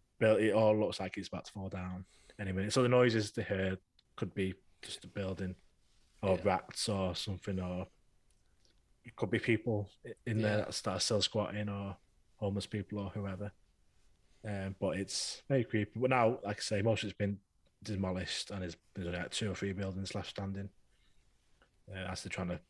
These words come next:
Speaker 1: sell it off and find
Speaker 2: Yeah.
Speaker 1: someone to take over the, the land.
Speaker 2: So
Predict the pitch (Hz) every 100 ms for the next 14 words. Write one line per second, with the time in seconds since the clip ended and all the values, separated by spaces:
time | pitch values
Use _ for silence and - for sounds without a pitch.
0 | _ - - 92 90 - - 90 87 -
1 | - _ _ 107 90 - 98 95 - -
2 | 95 - 92 92 95 92 - - 98 101
3 | 110 - - _ _ _ - 151 147